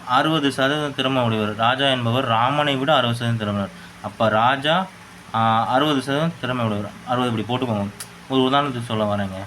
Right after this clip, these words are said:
இப்ப நமக்கு வந்து கணக்கு தெரிலன்னு வச்சுக்கோங்க. இது ஒரு ஃபார்முலா தாங்க இருக்கு. சின்ன குட்டி ஃபார்முலா தான். நூறு இன்ட்டு நாள்,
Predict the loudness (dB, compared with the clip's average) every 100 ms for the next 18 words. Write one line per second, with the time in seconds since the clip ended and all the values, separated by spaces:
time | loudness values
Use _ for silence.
0 | -14 -20 -20 -8 -2 0 0 -2 0 -2
1 | -2 -4 -2 0 0 -2 -4 -2 0 0
2 | 2 2 4 2 2 2 0 -4 -6 -2
3 | -2 -4 -6 -2 0 0 0 -4 -10 -20
4 | -12 -2 2 4 4 0 -2 -8 -16 -20
5 | -20 -20 -10 -4 -2 0 0 0 -4 -14
6 | -20 -20 -20 -20 -12 0 2 4